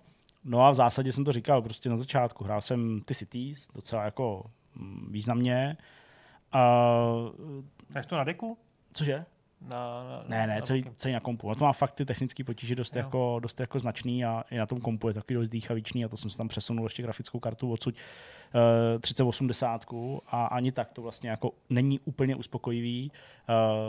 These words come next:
Speaker 1: už v tuhle chvíli, myslím, jako můžu klidně říct, protože ty recenze jsou venku, že vlastně jsme ještě dostali možnost zahrát si jako takovou připravenou nějakou verzi,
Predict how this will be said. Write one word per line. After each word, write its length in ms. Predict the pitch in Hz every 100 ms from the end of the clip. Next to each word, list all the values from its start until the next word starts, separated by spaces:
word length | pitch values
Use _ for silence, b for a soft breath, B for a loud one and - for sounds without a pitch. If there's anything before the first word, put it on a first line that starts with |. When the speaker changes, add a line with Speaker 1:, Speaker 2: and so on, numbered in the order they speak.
| 110 -
Speaker 1:
už 100 | -
v 40 | -
tuhle 180 | 120 117
chvíli, 380 | 123 123 117 107
myslím, 340 | 104 104 120
jako 200 | 110 127
můžu 400 | 104 92 101 120
klidně 300 | - 107 123
říct, 160 | 107 107
protože 220 | - 113
ty 100 | 113
recenze 280 | 104 113 104
jsou 120 | 127
venku, 300 | 95 101 120
že 80 | 110
vlastně 240 | 104 110
jsme 100 | 107
ještě 160 | 107 110
dostali 280 | 110 110 107
možnost 300 | 101 113 104
zahrát 340 | 98 117 107
si 160 | 123 113 b b b - -
jako 340 | 110 113 120
takovou 280 | 110 120 110
připravenou 760 | - - 120 139 117 117 117
nějakou 420 | 113 110 - 120
verzi, 460 | 113 110 113 123 117